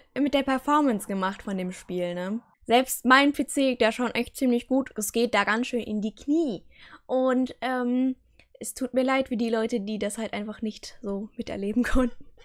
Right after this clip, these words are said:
Also mein P C kriegt es schon noch hin so.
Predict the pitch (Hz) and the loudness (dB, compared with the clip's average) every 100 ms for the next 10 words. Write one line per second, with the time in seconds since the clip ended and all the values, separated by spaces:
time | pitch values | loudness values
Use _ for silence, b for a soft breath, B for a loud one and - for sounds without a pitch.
0 | B B B - 240 247 240 277 277 254 | B B B 2 6 6 6 4 2 -2
1 | 269 269 b b - 311 285 - 247 247 | 0 -2 b b -4 -2 0 0 2 2
2 | 196 302 254 170 170 170 | 2 2 2 0 -4 -4